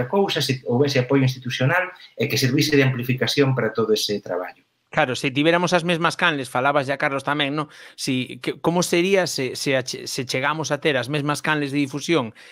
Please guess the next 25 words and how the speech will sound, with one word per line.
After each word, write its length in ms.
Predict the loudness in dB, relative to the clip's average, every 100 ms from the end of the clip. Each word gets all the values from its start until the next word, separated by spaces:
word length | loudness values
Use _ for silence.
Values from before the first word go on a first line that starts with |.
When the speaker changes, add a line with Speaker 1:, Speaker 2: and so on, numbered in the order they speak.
| -6
Speaker 2:
e 80 | -4
a 80 |
mesma 240 | -4 -2 -2
forza 400 | 2 0 2 0
difusora 720 | 0 -2 2 4 4 2 -6 -20 _ -20 -8
de, 560 | 0 0 0 -2 -2
do 80 | -2
castelán, 560 | -2 -4 -2 -2 -2 -6
non? 160 | -6
Para 160 | -6 -4
moitas 320 | -4 -6 -10
cousas, 480 | -8 -10 -10 -14 -14
non? 80 | -14 -18 -14
Speaker 1:
Sí, 320 | -6 2 2
Speaker 2:
Estaríamos 400 | 4 4 4 4
Speaker 1:
eh, 0 |
se 60 | 2
Speaker 2:
aí. 80 | 2 0
Speaker 1:
a, 160 | -6 -12 _ _ _
se 160 | 2 4
as 120 | 6
institucións 880 | 4 2 2 2 6 6 8 4 2
como, 720 | 2 4 6 6 6 4 0 -6 -8 -6 -6
en 80 |
fin 200 | 2 4